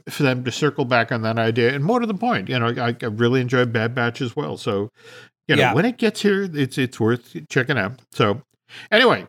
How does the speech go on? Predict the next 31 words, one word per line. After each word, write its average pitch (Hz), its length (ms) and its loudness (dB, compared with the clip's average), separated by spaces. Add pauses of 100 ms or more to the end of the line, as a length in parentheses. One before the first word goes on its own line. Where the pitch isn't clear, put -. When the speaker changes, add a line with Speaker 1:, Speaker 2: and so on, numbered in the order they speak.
Speaker 1:
we 127 120 2
promised 143 320 0
to 156 80 0
talk 147 200 4
about 147 200 4
Futurama, 123 640 4
which 117 240 0
back 120 240 -2
on 123 120 -2
February 120 440 2
ninth, 190 500 0 (500)
we 113 140 4
learned 117 400 2
that 104 320 2
there 104 140 4
was 101 160 2
a 101 60 2
reboot, 185 580 4 (100)
yet 139 380 2
another 285 360 4
reboot 107 460 2
of 98 60 0
the 95 80 -8
show. 87 240 -4
Twenty 160 340 0
new 170 140 2
episodes 139 600 2
being 123 300 2
produced 117 500 0 (440)
for 156 160 6
Hulu. 131 460 4